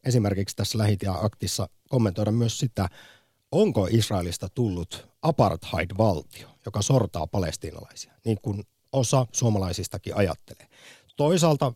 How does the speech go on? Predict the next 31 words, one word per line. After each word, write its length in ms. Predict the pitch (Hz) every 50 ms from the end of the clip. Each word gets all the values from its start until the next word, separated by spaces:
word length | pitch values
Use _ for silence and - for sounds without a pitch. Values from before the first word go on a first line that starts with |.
| _ _ -
osa 220 | - 139 123 139
ajattelee, 580 | 127 123 120 110 104 - - - 117 110 107 113
että 300 | 110 - _ - - 101 - _ _ _ _ _ _ _ _ _
kaikissa 440 | - 147 151 151 135 139 117 - 135
Israelin 400 | 127 131 - 127 120 117 113 104 -
toimissa, 480 | - 110 98 85 73 87 - - - 87
vaikka 300 | 101 113 - - - 120
ne 80 | 123
ovat 180 | 127 127 123 113 -
välillä 260 | 123 120 117 101 101 92 - - - - _ _ _ _ _ _ -
joidenkin 400 | 104 101 104 107 107 95 107 101
mukaan 260 | 101 98 - 110 104
hieman 240 | 110 104 101 95 80
ylimitoitettuja, 1200 | 101 110 110 117 117 113 117 113 - - 123 117 117 117 - 117 - _ _ - - 104 104 107
niin 160 | 107 107 107
kuin 180 | - 101 101 -
esimerkiksi 460 | 98 - 107 107 104 101 101 - -
kaksituhatta 400 | - 101 - - - 104 - -
neljätoista 420 | 104 101 98 92 101 95 95 - 101
Gazan 360 | 95 110 104 98 104 101 87
sodassa, 420 | 107 107 98 95 92 - - -
niin 180 | 95 98 95 90 - - - - - _ _ _ -
että 140 | 117 - 143
ne 80 | 160
on 100 | 180 165
kuitenkin 360 | - 220 226 - 170 139 127 123
oikeutettua 680 | 147 165 160 127 - 123 104 95 98 92 - - 117 104
itsepuolustusta. 1120 | 113 113 - - 85 - _ - - 82 78 71 64 65 - - _ - - - - _ _ _ _ _ _ _ _ _ _ _ _ _ _ _ _ _ _ _ _ _ -
Ei 140 | 135 127 123
pitäisi 340 | - 165 - 165 143 - -
Hamasin 540 | - 147 135 131 113 - 117 104 107 107